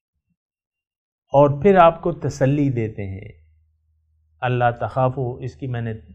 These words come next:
تفصیل بیان کر دی، "اللہ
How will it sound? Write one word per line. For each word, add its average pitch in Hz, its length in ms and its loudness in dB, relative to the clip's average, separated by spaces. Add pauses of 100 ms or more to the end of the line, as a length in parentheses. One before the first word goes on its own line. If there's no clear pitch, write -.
(280)
تفصیل 120 360 -10
بیان 123 260 -6
کر 151 180 -4
دی، 113 120 -8 (1000)
"اللہ 131 220 -4